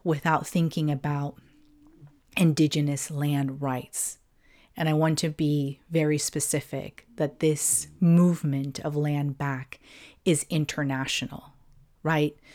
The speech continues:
The peoples of Australia, or what is now Australia, they need their land back.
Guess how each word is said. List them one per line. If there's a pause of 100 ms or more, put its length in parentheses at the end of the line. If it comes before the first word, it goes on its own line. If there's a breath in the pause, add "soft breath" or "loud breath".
(360 loud breath)
The
peoples
of
Australia,
or
what
is
now
Australia,
they
need
their
land
back.